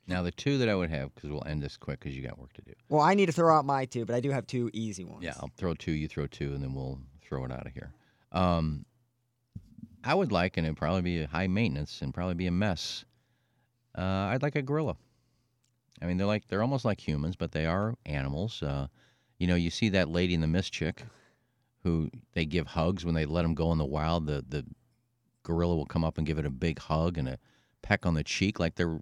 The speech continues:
Speaker 1: they're human beings.
Speaker 2: God, they're so strong, though, and it, yeah, just one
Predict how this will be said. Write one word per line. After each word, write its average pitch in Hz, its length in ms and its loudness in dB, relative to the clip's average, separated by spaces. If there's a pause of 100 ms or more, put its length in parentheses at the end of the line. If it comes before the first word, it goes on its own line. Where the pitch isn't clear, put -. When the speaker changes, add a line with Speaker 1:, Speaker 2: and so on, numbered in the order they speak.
Speaker 1:
they're 95 160 2
human 127 440 2
beings. 135 500 2
Speaker 2:
God, 160 220 6
they're 147 120 2
so 165 300 4
strong, 147 500 2
though, 147 160 2
and 139 120 0
it, 123 200 -4
yeah, 139 200 2
just 127 260 -2
one 165 580 2